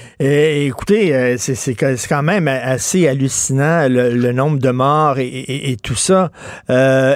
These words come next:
et, et ma, ma mère, l'autre jour, posait une question qui semble naïve. Euh, on se promenait dans Griffintown, puis elle a vu tous ces, ces,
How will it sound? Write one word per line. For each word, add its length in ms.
et, 300
et 100
ma, 200
ma 220
mère, 360
l'autre 260
jour, 420
posait 480
une 140
question 440
qui 80
semble 360
naïve. 640
Euh, 260
on 140
se 80
promenait 340
dans 140
Griffintown, 800
puis 80
elle 80
a 40
vu 200
tous 160
ces, 340
ces, 240